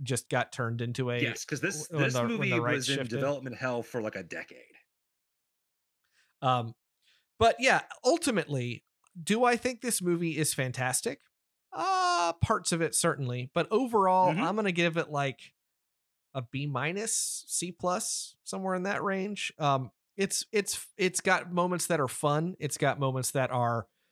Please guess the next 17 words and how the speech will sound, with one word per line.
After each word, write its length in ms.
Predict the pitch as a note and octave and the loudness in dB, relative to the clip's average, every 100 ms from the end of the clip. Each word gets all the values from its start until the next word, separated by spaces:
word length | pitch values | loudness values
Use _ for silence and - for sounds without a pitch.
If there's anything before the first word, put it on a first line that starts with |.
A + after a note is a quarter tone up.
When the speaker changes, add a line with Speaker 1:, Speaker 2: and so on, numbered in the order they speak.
| _ - | _ -4
Speaker 1:
you 80 | F3+ | 2
know, 140 | D3+ - - C3+ _ | 2 0 -14 -20 _
I, 120 | G#3+ - | -4 2
I 80 | A#3 | 4
would 120 | A3+ | 4
say 360 | A3+ G3+ D#3+ - _ - | 2 0 0 -8 _ -4
nothing 520 | E3 C#4 D#4 E4+ B3 | 0 0 0 0 0
is 280 | F3 C#3+ - | 2 2 2
super 720 | - - - D#3 D#3+ E3 D#3+ | 2 2 2 4 2 2 2
scary 760 | D3+ - - C3+ C#3+ D3+ D#3 - _ _ - | 2 0 2 2 2 0 -4 -8 _ _ 0
outside 720 | D3+ C#3 - D3+ C#3 C3+ C3 - | 0 2 2 4 6 4 0 -2
of 460 | C3 B2 A#2 A2 - - | 0 0 -2 -4 -12 -10
the, 600 | B2 C3 A2+ G#2+ G2+ F#2 _ _ | -4 -2 -2 -4 -6 -10 _ _
the 120 | C3 B2 | -6 -2
jump 220 | C3+ C#3 | 0 0
scares. 640 | - D#3 E3 F3 - - _ _ _ _ _ C3 | 0 0 0 -4 -8 -10 _ _ _ _ _ -2
Um, 420 | B2 A#2 A2 | 0 0 -2